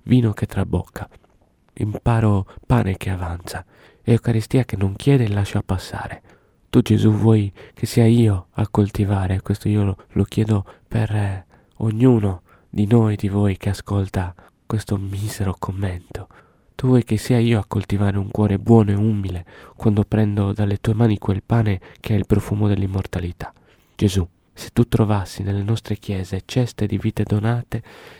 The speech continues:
di storie faticose ma vere, di preti poveri e generosi, diventerebbero certamente luoghi dissetanti di amore.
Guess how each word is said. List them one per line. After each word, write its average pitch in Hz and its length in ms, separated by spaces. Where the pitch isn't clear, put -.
di 104 160
storie 151 400
faticose 104 680
ma 101 160
vere, 117 420
di - 180
preti 123 380
poveri 104 460
e 101 40
generosi, 101 680
diventerebbero 104 880
certamente 92 760
luoghi 104 320
dissetanti 104 580
di 101 140
amore. 90 440